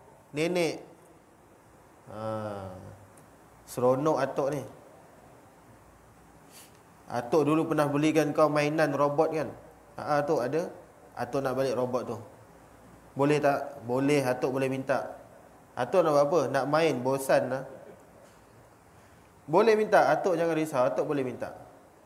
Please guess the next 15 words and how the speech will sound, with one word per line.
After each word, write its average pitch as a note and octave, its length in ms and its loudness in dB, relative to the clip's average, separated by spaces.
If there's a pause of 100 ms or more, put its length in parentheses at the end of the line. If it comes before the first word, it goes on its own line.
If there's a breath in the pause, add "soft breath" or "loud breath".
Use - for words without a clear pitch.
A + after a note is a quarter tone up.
(880)
Ha, F#2 320 -18
bosan-bosan D3 640 0
boleh D3+ 160 2
minta D3 240 2
mainan C#3 400 0
cucu C3+ 240 -6
balik. A#2 320 -4 (2750 loud breath)
Jadi A2+ 320 0
ulama C3 560 0
usul, F#3 480 2 (560)
usul A#2 240 -8
fiqh D#3 240 -4
antaranya, B2 720 -2 (560 loud breath)
mereka A#2+ 320 -4
mengatakan B2 720 0